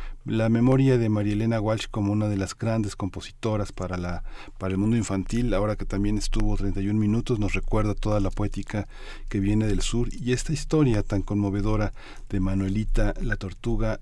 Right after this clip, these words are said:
eh, vamos a escucharla en la voz de, de María Elena Walsh. Mm, este poema que he seleccionado se llama Preguntas del farero principiante en su primer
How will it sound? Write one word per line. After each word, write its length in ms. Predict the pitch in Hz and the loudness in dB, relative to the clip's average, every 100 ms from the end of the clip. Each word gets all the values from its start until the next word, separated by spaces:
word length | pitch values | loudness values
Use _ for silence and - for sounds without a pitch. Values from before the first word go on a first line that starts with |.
| - | -4
eh, 120 | 131 | -2
vamos 280 | 101 98 - | 4 6 6
a 40 | |
escucharla 400 | - 98 - 95 | 4 -2 -4 -2
en 80 | 95 | -2
la 80 | 92 | -2
voz 220 | 90 - | -4 -4
de, 180 | 98 87 - - - - - | -4 -6 -8 -12 -8 -4 -2
de 120 | 101 | 0
María 200 | 95 95 | 0 -2
Elena 200 | 87 90 | -4 -4
Walsh. 360 | 87 87 - - - - | -2 -2 -4 -8 -10 -2
Mm, 320 | 135 101 95 90 - - - - | 0 0 -2 -6 -12 -16 -16 -6
este 320 | - 131 - 135 | -2 0 2 2
poema 340 | 131 123 123 | 4 4 2
que 220 | - 110 | 2 0
he 40 | 107 | 0
seleccionado 540 | 127 110 - 110 135 | 0 -2 0 0 0
se 160 | 147 104 | 0 0
llama 320 | 104 110 110 | 0 0 -2
Preguntas 680 | - 104 98 131 135 147 131 | -4 -4 0 0 0 -2 -2
del 160 | 104 | -4
farero 380 | 92 95 101 117 | -2 -4 -2 -2
principiante 760 | 110 101 - 85 107 110 135 135 | -2 -4 -4 -6 -4 -4 -2 -4
en 80 | 104 | -6
su 140 | 101 | -8
primer 420 | - 98 101 101 | -6 -4 -2 -4